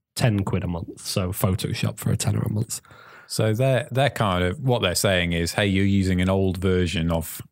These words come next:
Speaker 2: the software, but you've got access to the new version of the software, so just use that and you'll be fine." But the problem that various people I've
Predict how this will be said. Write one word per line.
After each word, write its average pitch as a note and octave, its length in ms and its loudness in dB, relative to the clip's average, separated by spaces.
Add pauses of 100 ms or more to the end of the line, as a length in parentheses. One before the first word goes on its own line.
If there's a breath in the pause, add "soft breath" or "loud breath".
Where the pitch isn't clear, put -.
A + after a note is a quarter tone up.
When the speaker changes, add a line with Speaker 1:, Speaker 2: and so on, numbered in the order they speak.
Speaker 2:
the F2+ 80 0
software, F2 680 0 (560 loud breath)
but G2 160 0
you've A#2 160 0
got F3 240 2
access - 360 0
to A2 60 0
the G2 60 2
new A2+ 180 4
version E2+ 340 0
of E2 60 0
the D#2+ 60 -2
software, - 440 0
so - 120 0
just F#2 260 -2
use F2 260 4
that F2 180 0
and F2+ 80 0
you'll F2 100 2
be E2 140 0
fine." F#2+ 380 0 (600 loud breath)
But F#2 280 0 (340)
the A#2+ 260 0
problem G2+ 560 2
that F#2 140 0
various F#2 380 0
people F2 400 0
I've E2+ 160 0